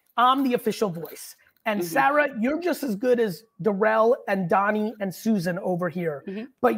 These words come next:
Speaker 1: you moved quicker and more strategic. So your impact financially and awareness is going to be different because Darrell and Susie and Donnie are destined to come in in a year and the supply and demand curves are gonna be different."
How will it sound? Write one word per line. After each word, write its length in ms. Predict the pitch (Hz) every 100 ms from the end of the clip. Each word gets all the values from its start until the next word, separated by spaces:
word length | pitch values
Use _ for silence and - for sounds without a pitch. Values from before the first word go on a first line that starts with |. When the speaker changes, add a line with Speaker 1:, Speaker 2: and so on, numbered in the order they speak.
| 208
Speaker 1:
you 160 | 277
moved 420 | 339 311 320 320 -
quicker 500 | - 339 208 190 -
and 100 | 220
more 200 | 208 220
strategic. 760 | 226 - 196 285 240 196 185 - - -
So 140 | -
your 540 | 202 185 254 294 311 -
impact 480 | 285 330 208 190 -
financially 760 | 220 202 208 233 - 240 226
and 100 | 226
awareness 460 | 196 233 240 220 - -
is 240 | 294 277
going 300 | 208 285 277
to 100 | 220
be 80 | 262
different 460 | 254 269 247 214
because 260 | 208 190 190
Darrell 420 | - 220 233 269
and 120 | 277 180
Susie 540 | - 247 208 226 214 - -
and 120 | 208
Donnie 360 | 180 240 240 220
are 60 | 190
destined 420 | 214 208 - 226
to 40 |
come 220 | - 226
in 80 | 208
in 60 | 202
a 40 |
year 520 | 202 240 359 277 240 - -
and 100 | 247
the 60 | 240
supply 340 | 240 220 254
and 80 | 240
demand 360 | 226 240 277 -
curves 200 | 233 196
are 60 |
gonna 120 | 208
be 120 | 208 190
different." 320 | 277 262